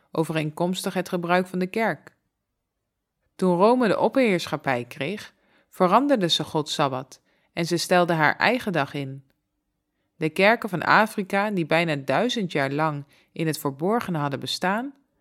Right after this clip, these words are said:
hadden deze afval niet meegemaakt. Toen ze onder de heerschappij van Rome kwamen, werden ze gedwongen de ware Sabbat te verloochenen en de valse te vieren.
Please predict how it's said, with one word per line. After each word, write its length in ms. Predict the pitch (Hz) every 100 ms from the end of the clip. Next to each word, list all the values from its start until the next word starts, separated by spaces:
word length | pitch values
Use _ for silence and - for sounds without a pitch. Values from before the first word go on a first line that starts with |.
| _
hadden 280 | _ 160 147
deze 320 | 165 226 -
afval 380 | - 170 175 170
niet 220 | 170 220
meegemaakt. 760 | 175 233 - 170 127 143 - _ _ _ _ _ _ _ _ _ _ _
Toen 160 | 208 220
ze 80 | 214
onder 240 | 208 196
de 60 | 190
heerschappij 600 | 185 185 175 226 185 190
van 160 | 170
Rome 320 | 165 233 262
kwamen, 520 | 180 127 120 127 170 - _ _
werden 240 | 165 175
ze 100 | -
gedwongen 640 | - 151 156 208 233 147 185
de 120 | 139
ware 340 | 151 214 220
Sabbat 360 | - 170 139 143
te 80 | -
verloochenen 760 | 147 147 214 226 131 131 202 - _ -
en 160 | 156
de 80 | 151
valse 400 | - 214 226 151
te 120 | -
vieren. 580 | - 240 247 143 131